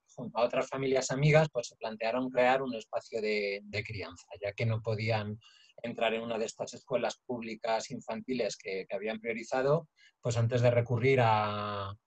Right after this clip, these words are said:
a una escuela privada, pues decidieron intentar generar entre ellas un, un espacio que con el paso de, que, que enseguida ya se dotó de un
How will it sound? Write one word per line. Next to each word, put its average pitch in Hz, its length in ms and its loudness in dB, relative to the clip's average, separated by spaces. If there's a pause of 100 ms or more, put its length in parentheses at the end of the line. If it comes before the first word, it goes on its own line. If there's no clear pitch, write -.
(220)
a 101 420 -2
una 120 220 4
escuela 117 760 4
privada, 135 480 4
pues 120 180 0
decidieron 117 680 -2
intentar 110 500 -4 (240)
generar 110 320 -2
entre 117 280 2
ellas 123 320 0
un, 101 560 -4 (500)
un 123 160 4
espacio 123 600 0 (420)
que 113 680 2
con 113 200 -8
el 110 120 -8 (100)
paso 135 300 -2
de, 131 580 4 (160)
que, 113 320 -4
que - 80 -4
enseguida 123 560 -2
ya 143 260 2
se 143 160 -2
dotó 117 320 0
de 120 160 4
un 117 440 -4